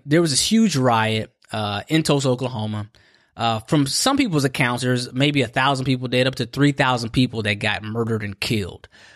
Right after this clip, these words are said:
right? They burnt down the entire town. Uh, banks, hospitals,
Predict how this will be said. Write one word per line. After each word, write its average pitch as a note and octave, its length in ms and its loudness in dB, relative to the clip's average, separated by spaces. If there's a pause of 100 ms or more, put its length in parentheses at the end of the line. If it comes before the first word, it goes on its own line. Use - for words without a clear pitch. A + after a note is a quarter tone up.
(120)
right? G#2+ 360 -4
They C#3 160 2
burnt C3 680 2
down A#2 360 0
the G#2+ 120 -2
entire A#2 560 -2
town. - 460 -10 (720)
Uh, F#2+ 240 -8
banks, D3 720 0 (100)
hospitals, C3 1040 0